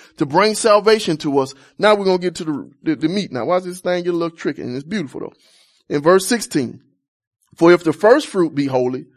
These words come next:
the lump is also holy. And if the root be holy, so are the branches." Read that one more time. "For if the first fruit be holy, the lump is also holy.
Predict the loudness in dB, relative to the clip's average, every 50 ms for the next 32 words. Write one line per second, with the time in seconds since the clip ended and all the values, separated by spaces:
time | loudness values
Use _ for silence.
0 | _ _ _ _ _ _ _ _ 0 2 4 6 6 6 6 4 4 2 2 2
1 | 4 4 6 6 6 4 4 2 0 2 0 -2 -2 -2 -8 -14 -20 _ _ _
2 | _ _ _ _ _ _ _ _ _ _ _ _ _ _ _ _ _ _ _ _
3 | _ _ _ _ _ _ _ _ _ _ _ _ _ _ _ 2 4 4 4 4
4 | 4 6 8 6 6 6 4 -2 -2 2 4 4 4 4 2 -2 -6 -6 _ _
5 | _ _ _ -2 2 4 4 6 6 4 4 2 2 4 4 4 4 2 -2 -8
6 | -18 -20 -18 -10 -4 -4 -4 0 4 4 6 6 4 0 -2 -2 0 0 0 0
7 | -2 -4 -10 -16 _ _ _ _ _ _ _ _ _ _ _ _ _ _ _ _
8 | _ _ 2 4 4 4 4 2 0 4 6 6 6 6 4 0 0 0 0 0
9 | 0 -4 -4 0 2 2 2 2 0 -4 -6 -10 -4 -2 0 4 6 6 4 4
10 | 4 0 2 4 4 4 4 4 2 0 0 0 -2 -4 -4 -6 -10 -16